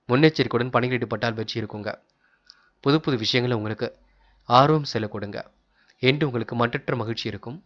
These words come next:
கூடுதலாக தைரியம் இன்று ஏற்படக்கூடும். சோதனையும் கடந்து கண்டிப்பாக வெற்றி பெறுவீர்கள்.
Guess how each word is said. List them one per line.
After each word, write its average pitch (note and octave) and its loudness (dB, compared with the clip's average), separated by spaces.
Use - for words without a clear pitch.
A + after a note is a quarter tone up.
கூடுதலாக B2 4
தைரியம் B2 2
இன்று A2 -6
ஏற்படக்கூடும். G#2+ -6
சோதனையும் D3 2
கடந்து A#2 -2
கண்டிப்பாக A#2 -2
வெற்றி A2+ -6
பெறுவீர்கள். G#2+ -8